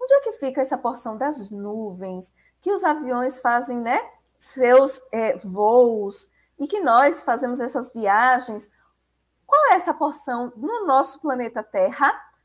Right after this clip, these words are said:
Falou de ar, falou de nuvem, falou de ventos, falou de viagem de avião, a gente tá pensando em quê, hein? Atmosfera. Beleza?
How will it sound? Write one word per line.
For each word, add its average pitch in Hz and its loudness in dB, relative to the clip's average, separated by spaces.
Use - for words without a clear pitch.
Falou 262 0
de 214 -10
ar, 202 -2
falou 254 0
de 254 -10
nuvem, 214 -12
falou 285 6
de 262 -6
ventos, 226 -6
falou 302 2
de 277 -4
viagem 269 2
de 254 -4
avião, 233 -4
a 269 -4
gente 294 -10
tá 294 -6
pensando 285 -4
em 330 -6
quê, 285 -2
hein? 262 2
Atmosfera. 226 -4
Beleza? 330 0